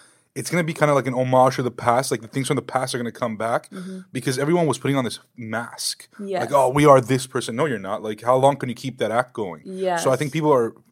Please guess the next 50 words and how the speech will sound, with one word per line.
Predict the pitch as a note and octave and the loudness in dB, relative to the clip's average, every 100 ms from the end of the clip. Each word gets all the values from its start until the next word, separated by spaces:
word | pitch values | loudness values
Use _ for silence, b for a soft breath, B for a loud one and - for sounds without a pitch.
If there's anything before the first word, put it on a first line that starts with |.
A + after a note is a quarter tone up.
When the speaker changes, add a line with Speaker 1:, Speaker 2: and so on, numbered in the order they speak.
| - | -10
Speaker 1:
eventually, | A#2 C#3 - - | -4 -4 -4 -6
I | B2+ | -6
mean, | B2+ A2+ - | -8 -10 -4
not | C3+ D#3 | 0 0
eventually, | A2+ A#2+ B2 A2+ | 0 -4 -4 -6
they're | A#2 A#2 | -4 2
already | B2+ B2 B2+ C#3+ | 4 6 4 4
starting | - B2+ A2+ | 0 0 -2
to | - | -6
just | G#2+ - | -12 -6
kinda, | A#2+ A2 | -4 -4
like, | F#2+ - b b - - | -6 -8 b b -20 -8
falter | B2 C3 C3 | -4 -4 -4
and | A2+ | -6
be | |
like, | A2+ | -6
"Okay, | A2 A#2+ | -6 -6
that's | A2 A#2 | -6 -2
not | D3 D3 | 2 2
really | A#2+ B2+ A#2 | 2 0 0
who | A#2+ | 4
I | A2+ | 4
am." | G#2+ G#2+ D3 - G#2+ | 2 -2 -6 -10 -10
Speaker 2:
Mm-hmm. | G#3+ F#2 G#2 | -8 -8 0
Speaker 1:
Like, | B2+ B2+ | 0 2
now | C3+ C3 D#3+ | 0 6 8
the | D3+ | 6
new | C3 C#3+ | 2 -2
cool | D3+ - E3+ D3 | -4 0 4 4
is | A2+ G#2+ | 2 -2
just, | A2+ - | -4 -2
like, | A2 | -4
you. | G2+ A2+ F#2+ - _ | -4 -6 -8 -12 _
Speaker 2:
Yes. | G3+ G3+ - - | -2 0 -2 -4
Speaker 1:
You | A#2 | -4
know, | A#2 A#2+ | -2 -2
if | C3+ | 0
you | D#3+ | 2
were | D#3+ | 4
just, | G3 D3+ | 4 4
like, | C3 | 2
Speaker 2:
Yes. | - | 0
Speaker 1:
trying | C#3 C3+ C3 | 2 4 2
too | B2+ - D3+ | -4 -6 -2
hard, | A#2+ B2+ C#3 F3+ b b b b _ | 4 6 6 2 b b b b _
it's | - A2 | -6 -2
obvious. | C3 C#3+ C3 G#2+ - - A#2+ | 6 8 8 0 -10 -6 0
Like, | A#2 | 0
Speaker 2:
Mm-hmm. | A2 B2 G#3+ - | 0 -4 -6 -12
Speaker 1:
n-, | B2 | -16